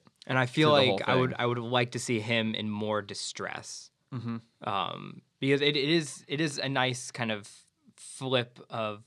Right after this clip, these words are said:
Speaker 1: status quo, seeing Batman the one not in control,
Speaker 2: Mm-hmm.
Speaker 3: Mm-hmm.
Speaker 1: and you do have Dick come in, and even if it's just, like, one line of, like, Tim being like, "Why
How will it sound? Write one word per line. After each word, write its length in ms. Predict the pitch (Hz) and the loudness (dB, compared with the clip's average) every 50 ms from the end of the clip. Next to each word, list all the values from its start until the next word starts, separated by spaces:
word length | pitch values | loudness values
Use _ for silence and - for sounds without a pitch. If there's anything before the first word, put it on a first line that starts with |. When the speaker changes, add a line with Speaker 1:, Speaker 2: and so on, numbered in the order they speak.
| _ _ | _ _
Speaker 1:
status 460 | - - - 127 117 110 107 101 - | -16 -6 0 0 2 2 0 -4 -8
quo, 320 | - - 117 110 107 101 | -6 -2 0 0 0 0
seeing 320 | 98 - - 110 104 104 98 | -4 -4 -4 -4 -4 -4 -4
Batman 460 | - 110 107 104 - 107 107 107 104 | -2 -2 -2 0 -2 -2 -6 -6 -6
the 100 | 101 101 | -8 -10
one 400 | 101 104 101 101 98 98 95 95 | -10 -6 -4 -4 -4 -4 -4 -6
not 220 | 98 95 95 95 92 | -4 -4 -4 -4 -4
in 120 | 90 90 | -8 -12
control, 640 | - 95 95 - - 101 95 92 90 85 80 87 - - | -14 -14 -14 -12 -12 -10 -8 -8 -8 -8 -10 -10 -6 -4
Speaker 2:
Mm-hmm. 160 | 117 113 - | -4 -2 -2
Speaker 3:
Mm-hmm. 180 | 127 120 120 117 - | -2 -2 -4 -4 -4
Speaker 1:
and 160 | 117 117 117 | -2 -2 -2
you 80 | 113 | -2
do 200 | 107 104 117 110 | -2 -2 -4 -4
have 400 | 104 110 110 107 104 110 113 - | -2 0 -2 -2 -2 -6 -16 -8
Dick 220 | - 120 107 - - | -4 -4 -4 -4 -6
come 180 | - 117 107 | -8 -6 -4
in, 120 | 107 101 98 | -4 -4 -4
and 200 | - 120 127 135 | -6 -4 -2 -2
even 180 | 135 135 143 | -2 -2 -2
if 100 | 139 123 131 | -4 -4 -4
it's 100 | 120 - | -4 -4
just, 100 | 123 117 | 0 0
like, 180 | 123 117 110 | 0 0 0
one 220 | 104 110 113 110 107 | 0 0 0 0 0
line 540 | 101 101 98 95 95 92 90 92 90 95 - - _ _ _ _ _ _ _ _ _ - | 0 0 0 0 0 -2 -6 -8 -10 -12 -14 -18 _ _ _ _ _ _ _ _ _ -6
of, 200 | - 113 104 101 | -4 -4 -4 -2
like, 200 | 107 107 98 - | -4 -6 -6 -8
Tim 280 | - - 131 117 113 | -2 0 0 0 2
being 180 | 110 117 117 117 | 0 -2 -2 0
like, 400 | 117 110 110 107 104 - - - _ _ _ _ _ _ _ | 0 0 0 0 -2 -4 -12 -20 _ _ _ _ _ _ _
"Why 180 | - 117 107 | -8 0 2